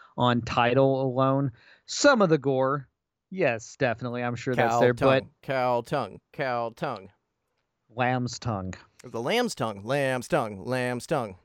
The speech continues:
Speaker 2: Sorry.
Speaker 1: But really, like, what I don't understand is why this film is on the list, but a couple of his other films did not making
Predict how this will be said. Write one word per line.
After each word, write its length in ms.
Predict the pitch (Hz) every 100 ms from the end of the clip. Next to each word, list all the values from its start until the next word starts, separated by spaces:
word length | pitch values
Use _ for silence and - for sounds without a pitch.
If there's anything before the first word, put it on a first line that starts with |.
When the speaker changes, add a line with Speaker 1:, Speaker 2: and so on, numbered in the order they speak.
| _
Speaker 2:
Sorry. 320 | - 98 92 _ _ _
Speaker 1:
But 160 | 170
really, 320 | 220 233 233 208
like, 320 | 180 165 -
what 220 | 165 185
I 120 | 190
don't 260 | 208 214 175
understand 580 | 156 147 - 143 139 135
is 180 | 131
why 360 | 123 135 139 131
this 400 | 123 113 170 190
film 320 | - 175 180
is 100 | 156
on 200 | 151 160
the 80 | 147
list, 500 | 120 117 147 160 -
but 140 | 147 135
a 180 | 123
couple 480 | 135 - - 147 160
of 80 | 143
his 220 | 139 127
other 240 | - 151 139
films 440 | - 131 131 120
did 240 | 123 143
not 220 | 139 135 123
making 480 | 127 127 127 123